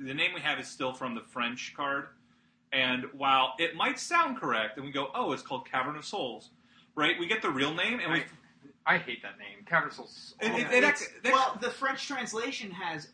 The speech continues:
Speaker 3: anima in the translation.
Speaker 2: So it could be a proper
Speaker 3: Could be,
Speaker 2: noun.
Speaker 3: like, a proper noun.
Speaker 2: Sure.
Speaker 3: Yeah.
Speaker 1: Could be Cavern of Anima. Something.
Speaker 3: Yeah.
Speaker 2: Yeah, all right, I can
Speaker 3: Something
Speaker 2: get
Speaker 1: Cave
Speaker 2: behind
Speaker 1: of the
Speaker 2: that.
Speaker 1: Anima.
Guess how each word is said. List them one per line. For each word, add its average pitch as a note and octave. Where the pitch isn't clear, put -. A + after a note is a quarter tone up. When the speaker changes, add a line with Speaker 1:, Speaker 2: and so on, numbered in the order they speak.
Speaker 3:
anima E3
in D#3
the C#3
translation. D#3+
Speaker 2:
So F#3
it E3+
could E3+
be D3+
a B2+
proper B2+
Speaker 3:
Could A2+
be, A2
Speaker 2:
noun. A2
Speaker 3:
like, D3
a C3+
proper C3+
noun. B2+
Speaker 2:
Sure. A2+
Speaker 3:
Yeah. F#2+
Speaker 1:
Could F3
be C#3+
Cavern B2+
of A#2
Anima. A#2+
Something. D#3
Speaker 3:
Yeah. D#3+
Speaker 2:
Yeah, F#4
all A#3+
right, F3
I -
can E3
Speaker 3:
Something F3
Speaker 2:
get -
Speaker 1:
Cave -
Speaker 2:
behind C#3+
Speaker 1:
of C#3
the C#3
Speaker 2:
that. C3
Speaker 1:
Anima. C3+